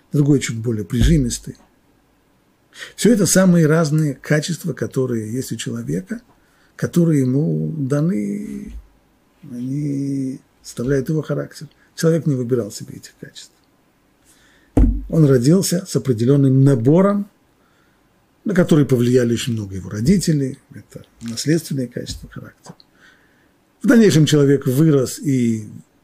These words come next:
вращаясь в определённой среде, он приобрёл некоторые привычки, ну и привычка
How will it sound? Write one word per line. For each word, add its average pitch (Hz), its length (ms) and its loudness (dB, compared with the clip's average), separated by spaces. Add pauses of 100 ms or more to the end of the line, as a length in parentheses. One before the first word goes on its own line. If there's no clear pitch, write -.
(340)
вращаясь 127 500 2
в - 100 -10
определённой 117 840 -2 (100)
среде, 113 540 -2 (260)
он 131 180 2
приобрёл 120 720 4
некоторые 113 480 -2
привычки, 110 600 -8 (300)
ну 127 80 0
и 120 80 0
привычка 123 420 -2